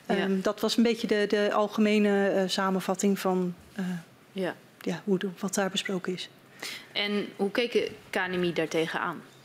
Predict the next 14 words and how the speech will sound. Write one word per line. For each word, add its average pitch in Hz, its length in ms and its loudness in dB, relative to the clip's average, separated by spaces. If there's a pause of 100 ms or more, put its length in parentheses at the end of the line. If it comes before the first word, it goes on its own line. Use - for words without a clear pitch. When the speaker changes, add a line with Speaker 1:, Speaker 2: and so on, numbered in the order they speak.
(1160)
Speaker 2:
Nou 254 160 2
ja, 262 120 2
zoals 254 180 0
ik 247 80 4
net 262 200 4
aangaf 226 420 0
op 220 120 0
de, 220 220 2
die 214 140 4
meeting 226 340 4
van 214 140 -2
elf 208 240 0
september, 220 760 2
ehm, 196 520 4